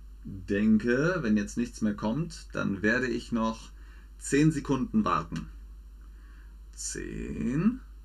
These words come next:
neun, acht, sieben, sechs, fünf, vier, drei, zwei, eins.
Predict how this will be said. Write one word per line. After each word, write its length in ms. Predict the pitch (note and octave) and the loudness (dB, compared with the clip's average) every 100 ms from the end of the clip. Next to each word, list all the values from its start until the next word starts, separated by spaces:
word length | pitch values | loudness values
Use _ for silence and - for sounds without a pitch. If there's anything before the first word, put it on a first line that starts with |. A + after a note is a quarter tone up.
| - - - | -20 -20 -18
neun, 840 | - - - - A#1+ B2 E3 G#3 - - - - - - | -16 -14 -14 -10 -6 -4 -4 -4 -8 -18 -20 -20 -20 -18
acht, 680 | - A2+ D#3 - - - - - - - - | -8 -6 -4 -6 -16 -18 -18 -18 -20 -20 -20
sieben, 760 | - - G#2 A#2+ A#2+ A#3+ B2 B2+ - - - - - | -18 -12 -8 -8 -6 -4 -4 -8 -14 -18 -16 -16 -14
sechs, 640 | - F#2 - - - - - - - - - | -8 -8 -8 -16 -16 -16 -16 -18 -18 -18 -16
fünf, 500 | - G#2 A2 A2+ A2+ - - - - - - - - | 0 4 4 4 -2 -12 -18 -18 -18 -18 -18 -16 -8
vier, 480 | G2+ F#2 F2+ F2 F2+ - - - - - | -6 -2 -4 -4 -10 -16 -18 -18 -18 -16
drei, 520 | D#2 - D2+ E2 E2 E2+ - - - - | -12 -6 -4 -2 -4 -8 -14 -18 -18 -18
zwei, 580 | - - - D2+ D2 D2 D#2 - - - - - - | -14 -12 -8 -6 -4 -6 -10 -16 -16 -16 -16 -16 -8
eins. 520 | F2 F2 E2 - | -6 -6 -8 -10